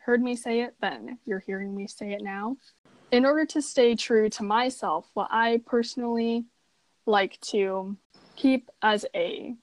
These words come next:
continuous mantra in my mind is to do and be. So everything that I do, I do to align with who I want to be, and vice versa.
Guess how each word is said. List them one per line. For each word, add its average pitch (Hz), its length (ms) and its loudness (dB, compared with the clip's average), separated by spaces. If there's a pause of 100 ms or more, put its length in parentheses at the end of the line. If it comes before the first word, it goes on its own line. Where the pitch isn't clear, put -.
continuous 196 560 -4
mantra 202 680 -8 (340)
in 233 100 2
my 226 140 0
mind 226 420 0 (400)
is 214 220 -2
to 196 220 -8
do 269 440 0 (100)
and 196 300 -6 (100)
be. - 340 -10 (420)
So 214 440 0 (320)
everything 277 840 0 (140)
that 214 160 0
I 202 180 -2
do, 196 520 -4 (680)
I 202 160 0
do 254 520 0 (220)
to 226 220 4
align 202 440 0
with 196 160 -8
who 214 180 0
I 196 100 2
want 190 240 -8
to - 100 -12
be, - 340 -10 (800)
and 220 160 2
vice 190 280 0
versa. - 520 -10